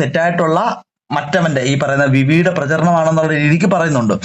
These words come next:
ഇതിന് ശേഷമാണ് പുള്ളിക്കാരൻ എനിക്ക് എതിരെ ഈ പറയുന്ന നെഗറ്റീവ് ഇടാനും ഒക്കെ തുടങ്ങിയതെന്നുള്ള രീതിക്ക് പറയുന്നുണ്ട്.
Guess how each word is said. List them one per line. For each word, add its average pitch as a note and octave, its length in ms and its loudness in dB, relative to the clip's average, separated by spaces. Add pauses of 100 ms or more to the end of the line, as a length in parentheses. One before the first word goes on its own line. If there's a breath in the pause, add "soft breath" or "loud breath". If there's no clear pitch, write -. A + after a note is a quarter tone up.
(340 loud breath)
ഇതിന് F#3+ 200 2
ശേഷമാണ് F3+ 580 0
പുള്ളിക്കാരൻ E3+ 460 0
എനിക്ക് D#3 280 0
എതിരെ D3+ 500 0
ഈ C#3+ 100 0
പറയുന്ന D3 280 -2
നെഗറ്റീവ് C#3+ 580 0
ഇടാനും C#3+ 440 0
ഒക്കെ C3 180 -4
തുടങ്ങിയതെന്നുള്ള C#3+ 720 0
രീതിക്ക് C3+ 400 0
പറയുന്നുണ്ട്. B2+ 420 0